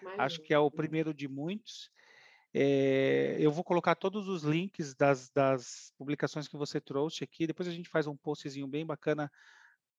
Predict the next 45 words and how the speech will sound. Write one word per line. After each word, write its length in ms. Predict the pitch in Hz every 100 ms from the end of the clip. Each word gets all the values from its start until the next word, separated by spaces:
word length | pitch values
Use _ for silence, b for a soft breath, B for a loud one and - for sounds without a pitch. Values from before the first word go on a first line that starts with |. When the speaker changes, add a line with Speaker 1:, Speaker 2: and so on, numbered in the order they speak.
| _ _ -
Speaker 2:
pra 120 | 147
que 160 | - 143 139 135 131 127
as 100 | 127
pessoas 300 | - - 147
possam, 720 | - 147 - 156 143 143 143 151
eh, 120 | 139
navegar 520 | 151 147 147 135 151
nesse 220 | 147 -
post 340 | - 147 147 151
e 40 |
encontrar 400 | 143 143 127 143
as 80 | 139
informações. 880 | 127 135 127 127 - 139 175 - - b b b b b b b
Eh, 840 | - 131 131 143 147 151 156 151 156
o 40 | 156
que 140 | -
que 120 | 180 180
você 320 | 185 - 190
também 300 | - 165 180
quer 120 | 180
deixar 280 | 165 - 170
como 180 | 165 160
uma 160 | 165
mensagem, 720 | 160 156 - 156 151 143 147 131 b b b _ -
eh, 420 | 135 135 131 131
aqui 340 | - - 170
no 100 | 175
final 280 | 151 151 156
desse 240 | 156 - -
nosso 180 | 147 -
bate-papo 500 | 139 - 147 147 -
que 100 | 147
você 240 | 147 -
acha 160 | 139 135
relevante 840 | 139 135 123 139 160 175 - 143
e 40 |
que 120 | 135 143
a 20 |
gente 240 | 143 139
tem 160 | 151 139
que 100 | 139
aqui 160 | -
deixar 280 | 143 135 -
registrado 600 | 135 135 135 - 135 135
também? 520 | - 160 170 135 131